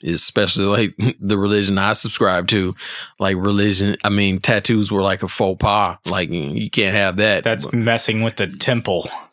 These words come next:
Speaker 1: Yeah,
Speaker 2: Right?
Speaker 1: yeah. Your body is,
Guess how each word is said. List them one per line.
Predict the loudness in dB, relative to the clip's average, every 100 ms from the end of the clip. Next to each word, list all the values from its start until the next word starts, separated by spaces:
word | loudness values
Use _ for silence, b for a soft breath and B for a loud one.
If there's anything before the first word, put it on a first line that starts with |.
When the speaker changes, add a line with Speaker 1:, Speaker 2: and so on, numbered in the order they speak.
| _ -2
Speaker 1:
Yeah, | 2 2
Speaker 2:
Right? | 0 -4 -2
Speaker 1:
yeah. | 2 2
Your | 2 2 0
body | 2 2 2 2 2 0 0
is, | 0 2 0